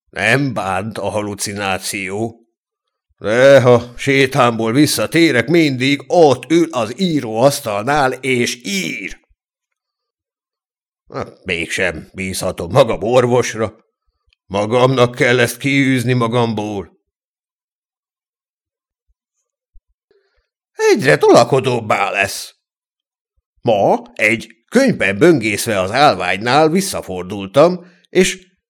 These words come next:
megint a székben leltem.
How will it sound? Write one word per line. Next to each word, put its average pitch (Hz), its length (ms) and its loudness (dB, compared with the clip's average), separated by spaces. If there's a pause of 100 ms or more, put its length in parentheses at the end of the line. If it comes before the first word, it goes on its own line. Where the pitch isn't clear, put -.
(180)
megint 226 500 0
a 196 340 2
székben 95 960 -4
leltem. 98 840 -6